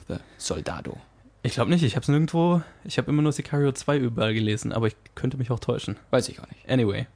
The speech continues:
Speaker 2: bei
Speaker 1: Egal.
Speaker 2: uns heißt im, in unserem Episodentitel heißt er Sicario zwei.
Speaker 1: Sehr gut.
Speaker 2: Fertig.
Speaker 1: Der Tag des Soldaten.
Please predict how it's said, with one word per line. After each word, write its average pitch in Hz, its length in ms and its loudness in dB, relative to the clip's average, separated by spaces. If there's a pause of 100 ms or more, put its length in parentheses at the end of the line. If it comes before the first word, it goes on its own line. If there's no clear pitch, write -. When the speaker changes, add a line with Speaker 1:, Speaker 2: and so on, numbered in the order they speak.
(220)
Speaker 2:
bei 131 100 6
Speaker 1:
Egal. 120 120 6
Speaker 2:
uns 151 180 4
heißt 104 220 2
im, 107 160 0
in - 140 -6
unserem 127 260 0
Episodentitel 107 600 -4
heißt 107 180 -2
er 101 140 -2
Sicario - 400 -4
zwei. 90 220 -4
Speaker 1:
Sehr - 140 -6
gut. - 80 -14 (280)
Speaker 2:
Fertig. - 220 -4
Speaker 1:
Der 117 140 2
Tag - 260 -4
des 110 120 -6
Soldaten. - 420 -8